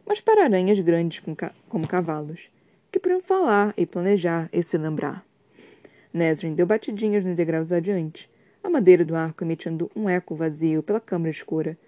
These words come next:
testando a fenda de onde o ferrão fora disparado. "Os esféricos devem ter memorizado que degraus evitar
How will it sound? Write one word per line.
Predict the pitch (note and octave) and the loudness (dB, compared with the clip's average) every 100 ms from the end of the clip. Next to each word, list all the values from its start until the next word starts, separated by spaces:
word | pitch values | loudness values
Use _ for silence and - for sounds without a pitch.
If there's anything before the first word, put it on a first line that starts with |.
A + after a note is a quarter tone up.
| _ _ | _ _
testando | F4+ - F#4 | -6 -2 -2
a | E4 | -2
fenda | - G3+ G3+ F3+ D#3+ | -2 -2 0 0 0
de | |
onde | E3+ F#3+ | -2 -6
o | |
ferrão | - A3+ F#3 E3 | -4 -4 -4 -4
fora | E3 D3 | -6 -6
disparado. | - D#3 D3+ D3 F3+ - _ _ _ _ _ _ _ _ _ _ _ _ _ _ _ _ _ _ _ _ _ _ _ _ _ _ - | -8 -10 -10 -10 -16 -20 _ _ _ _ _ _ _ _ _ _ _ _ _ _ _ _ _ _ _ _ _ _ _ _ _ _ -2
"Os | G3 | 0
esféricos | G3 - G#3 G#3 A#3 G#3 G3 | 0 -2 0 0 0 -4 -4
devem | F#3+ G3 | -4 -4
ter | G3+ | -2
memorizado | G3+ G3 G#3+ A3+ G3 F#3+ | 0 0 0 -2 -2 -4
que | F#3 | -4
degraus | F3+ F3 E3+ | -2 -2 -2
evitar | E3 E3 E3+ E3 | -4 -6 -6 -6